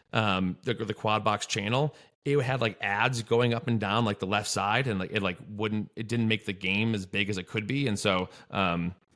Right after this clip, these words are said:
uh, I, and no tech-, no technical issues. I had, I had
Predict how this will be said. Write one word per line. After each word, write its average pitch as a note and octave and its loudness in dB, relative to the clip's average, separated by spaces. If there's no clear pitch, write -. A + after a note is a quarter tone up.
uh, F#2+ 0
I, G#2+ -8
and A#2 0
no B2+ 6
tech-, B2+ -4
no A#2+ 2
technical A#2+ 0
issues. B2 0
I G#2+ -4
had, G#2+ 0
I G#2 -4
had G#2+ 0